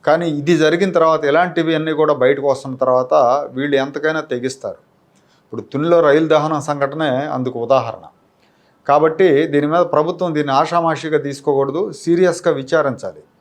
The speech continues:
పోనీ ఇంత హడావిడి చేసి ఈ పరామర్శలు ఇవన్నీ చేశాడా? బాధితులకు ఒక్క రూపాయన్నా సహాయం చేశాడా, ప్రకటించాడా అంటే అది కూడా లేదు. టీటీడీ సభ్యుడు, ఎమ్మెల్యేగా ఉన్న ఎంఎస్ రాజు ఉన్నారు, దళిత ఎమ్మెల్యే, అనంతపురం జిల్లా. పాపం ఆయన నిరుపేద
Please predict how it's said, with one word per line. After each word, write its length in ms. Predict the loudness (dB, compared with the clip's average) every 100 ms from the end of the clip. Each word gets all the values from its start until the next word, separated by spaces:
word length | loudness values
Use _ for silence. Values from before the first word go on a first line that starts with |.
| _ _ 0
పోనీ 220 | 2 2
ఇంత 200 | 2 2
హడావిడి 420 | 2 4 6 6
చేసి 600 | 4 2 4 4 4 2 2
ఈ 20 |
పరామర్శలు 580 | 2 2 2 2 -2 -4
ఇవన్నీ 260 | -4 -2 -2
చేశాడా? 540 | -4 -2 0 0 -2 -10 _ _ _ _ _
బాధితులకు 640 | 2 4 6 4 2 2
ఒక్క 140 | 2 2
రూపాయన్నా 640 | 4 2 4 0 0 -4
సహాయం 440 | -2 -4 -4 -4
చేశాడా, 400 | -6 -4 -4 -4 -8 -4
ప్రకటించాడా 560 | -2 -2 -6 -4 -4
అంటే 520 | -4 -6 -4 -4 -6 -8
అది 140 | -10
కూడా 220 | -2 0 0
లేదు. 320 | -4 -14 -20 _ _ 0
టీటీడీ 400 | 0 2 0 2
సభ్యుడు, 580 | 2 0 0 0 -2 -8 _ _ _ -4
ఎమ్మెల్యేగా 440 | 0 2 4 2
ఉన్న 140 | 0 -2
ఎంఎస్ 340 | -2 -4 -2
రాజు 200 | 0 0
ఉన్నారు, 260 | -2 -10 -6
దళిత 280 | -2 -2 -2
ఎమ్మెల్యే, 540 | -4 -6 -8 -8 -10 -10
అనంతపురం 460 | -8 -8 -8 -10 -8
జిల్లా. 320 | -10 -10 -14 _ -4
పాపం 220 | -2 0
ఆయన 120 | -2 -4
నిరుపేద 520 | -4 -4 2 4